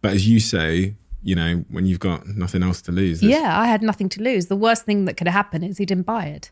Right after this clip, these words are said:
Speaker 2: Um, and I had to sell it to someone. I was very independent. I wasn't relying on my parents for money. I was relying on myself.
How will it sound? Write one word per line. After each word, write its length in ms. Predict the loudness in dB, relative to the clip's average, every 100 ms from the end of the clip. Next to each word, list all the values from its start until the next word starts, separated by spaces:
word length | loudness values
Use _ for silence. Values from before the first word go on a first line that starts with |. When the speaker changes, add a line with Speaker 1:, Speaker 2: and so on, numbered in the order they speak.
| _ -20 -20 -20 _ 2
Speaker 2:
Um, 260 | 4 4
and 140 | 4 4
I 80 | 4
had 160 | 2
to 60 | 0
sell 220 | 0 0
it 80 | -2
to 60 |
someone. 400 | -10 -10 -10 -10 -12 -18 -20 _
I 140 | 2 4
was 240 | 6 4
very 500 | 2 4 4 4 4
independent. 720 | 2 -2 0 2 2 0 -4 -4
I 140 | -2
wasn't 340 | 0 0 -2 -2
relying 300 | 0 0 -2
on 60 |
my 120 | -4
parents 400 | -4 -2 0 -2
for 100 | -2
money. 400 | 0 0 0 -2 -4
I 160 | -6 -6
was 320 | -4 -4 -2
relying 360 | 0 2 2
on 100 | 0
myself. 680 | -2 -4 -2 0 2 0 -2